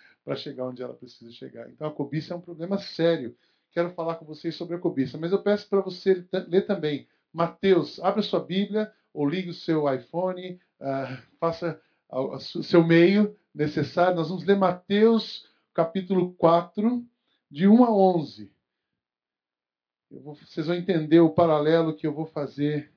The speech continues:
ah, com a questão da cobiça e a tentação de Jesus. Nós vamos, ah, entender a cobiça e aprender a reagir e fugir da cobiça. Como é que a gente não entra nessa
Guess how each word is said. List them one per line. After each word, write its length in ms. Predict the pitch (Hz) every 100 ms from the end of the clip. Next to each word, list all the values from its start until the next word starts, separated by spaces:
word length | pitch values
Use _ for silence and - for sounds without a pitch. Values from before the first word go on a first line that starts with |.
| _ -
ah, 300 | 135 131 127 _ _
com 140 | 143
a 40 | 139
questão 320 | 139 - 151
da 120 | 147
cobiça 840 | 143 143 - 165 156 - - 120 117 _ _ _ _ _ _ _ _ _
e 120 | - 131
a 60 |
tentação 600 | 123 147 147 143 - 143
de 140 | 135 135
Jesus. 840 | 165 143 117 139 123 - - - _ _ _ _ _ _ _ _ _ _ _ _
Nós 140 | -
vamos, 420 | 143 143 - -
ah, 340 | 139 131 120 113 _ _ -
entender 500 | 143 160 143 165 185
a 60 |
cobiça 500 | 180 139 160 180 -
e 40 | 165
aprender 380 | 156 139 147
a 80 | 156
reagir 560 | 135 165 139 123 151 175
e 20 |
fugir 340 | - 143 139
da 120 | 170 180
cobiça. 520 | 208 131 117 - - _ _ _ _ _
Como 140 | 131 143
é 40 |
que 100 | 170
a 20 |
gente 260 | 147 170 185
não 100 | 160
entra 280 | 143 185 160
nessa 440 | 131 135 _ 156